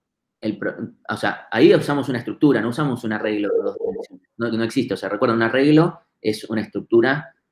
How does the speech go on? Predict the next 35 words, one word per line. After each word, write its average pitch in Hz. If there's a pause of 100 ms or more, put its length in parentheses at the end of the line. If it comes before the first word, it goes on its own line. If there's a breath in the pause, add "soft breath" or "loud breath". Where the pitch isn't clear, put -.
em, 101 (840)
digamos, 98
de, 104
de 107
un 117
solo 117
tipo 104
de 98
datos. 107 (420)
Varios, 123
pero 101
de 104
un 98
solo 98
tipo. -
Necesitamos 110
una 107
estructura 104
para 101
guardar 98
de 95
distinto 95
tipo. - (1000)
Em, 123 (180)
pero 127
bueno, 113 (220)
ahí 127
tener, 160
por 135
ejemplo, 139
una 123
lista 151
enlazada 120
de 127
eso, 131